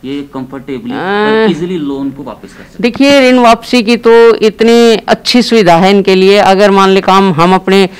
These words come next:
Speaker 2: ईमानदारी से और मेहनत से काम करें तो ये बहुत अच्छा एक छोटा सा कदम है। जो लोग काम करना चाहते हैं और जिनमें टैलेंट है काम करने का, तो वो ही काम को कर सकते हैं। और loan की अगर मान ले किस्त की जो है, इनकी किस्त भी जो है ना, बहुत छोटी सी ही होती है,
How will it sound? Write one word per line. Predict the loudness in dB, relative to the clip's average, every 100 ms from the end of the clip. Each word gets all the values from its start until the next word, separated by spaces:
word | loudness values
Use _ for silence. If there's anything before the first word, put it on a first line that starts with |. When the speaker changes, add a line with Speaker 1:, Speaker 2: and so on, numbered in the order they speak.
| -4
Speaker 2:
ईमानदारी | 2 4 4 4 4 2
से | 2
और | 2
मेहनत | 2 0 0
से | -2 -4
काम | 0 -2
करें | -2 -2 -2
तो | -2
ये | 0 0
बहुत | -2 -2 0 0
अच्छा | 0 0
एक | 0
छोटा | -2 0 0
सा | 2 2
कदम | 2 0 2
है। | 2 0 -4 -20 -4
जो | 2 4
लोग | 2 2
काम | 0 0
करना | 0 -2 -2
चाहते | 0 -2 0
हैं | 0 0
और | 0
जिनमें | 0 0 0
टैलेंट | 2 2 4 4 2
है |
काम | 0 0 0
करने | -2 -2 -2
का, | -2 -4 -4 -20 -4
तो | -2
वो | 2 4
ही | 4
काम | 2 0 0
को | -2
कर | 0 -2
सकते | -2 -6 -4 -2
हैं। |
और | 0 0
loan | 2 2
की | 2 2
अगर | 2 4 2
मान | 2 2
ले | 2 0
किस्त | 0 -2 -2
की | -2 0
जो | 2
है, | 2
इनकी | 0 -2 -4
किस्त | -2 -4 -2
भी | -2
जो | 0 0
है |
ना, | 0
बहुत | 0 0 -2
छोटी | -2 -2 -2
सी | 0
ही | 2 4
होती | 2 0 0
है, | 0 0